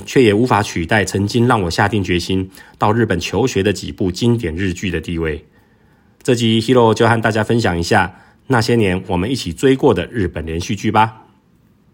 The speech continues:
现在不论是台湾、韩国、中国大陆都很流行拍流行偶像剧，可是大家知道吗？流行偶像剧，トレンディードラマ，这个名词可是源自于日本哦。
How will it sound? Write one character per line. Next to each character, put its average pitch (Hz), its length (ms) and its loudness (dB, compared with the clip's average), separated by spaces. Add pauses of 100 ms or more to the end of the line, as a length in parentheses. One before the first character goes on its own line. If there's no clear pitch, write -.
(180)
现 156 180 0
在 151 140 2
不 143 120 -8
论 151 140 -2
是 147 140 -4
台 117 220 0
湾、 131 280 0 (140)
韩 117 220 -2
国、 101 380 0 (120)
中 151 180 -4
国 131 100 0
大 110 200 2
陆 104 180 -6
都 123 180 -2
很 101 160 -4
流 90 140 -2
行 90 180 -8
拍 98 220 -2
流 98 180 -4
行 95 200 -6
偶 76 120 -8
像 82 220 -8
剧， 80 300 -14 (440)
可 - 120 -10
是 110 100 -6
大 113 140 0
家 107 120 0
知 104 160 -8
道 101 140 2
吗？ 92 300 -4 (240)
流 131 180 2
行 131 220 0
偶 95 120 -2
像 104 240 0
剧， 98 300 -6 (260)
ト 117 100 -2
レ 131 100 2
ン 131 60 2
デ 127 120 0
ィ - 0 -
ー - 0 -
ド 127 100 4
ラ 117 140 4
マ， 85 160 -6 (400)
这 - 100 0
个 127 100 0
名 107 200 2
词 107 200 -4
可 - 120 -6
是 110 120 -6
源 98 200 0
自 120 160 -2
于 110 100 2
日 127 180 2
本 85 200 -2
哦。 95 260 0